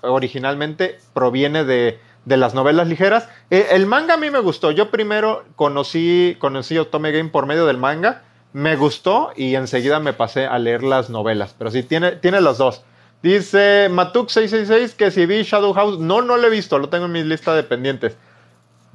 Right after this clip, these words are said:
Ricardón cero uno cero siete que me pregunta que acerca de Shaman, de Shaman King.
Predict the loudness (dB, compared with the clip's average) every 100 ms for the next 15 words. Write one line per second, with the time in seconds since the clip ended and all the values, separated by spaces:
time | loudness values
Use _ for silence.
0 | _ _ _ _ _ 0 2 2 2 2
1 | 2 0 0 0 0 2 0 0 0 -2
2 | -2 -2 0 0 0 -2 -2 0 0 0
3 | 0 2 0 0 -4 -4 -8 -2 -2 0
4 | -2 -2 -4 -4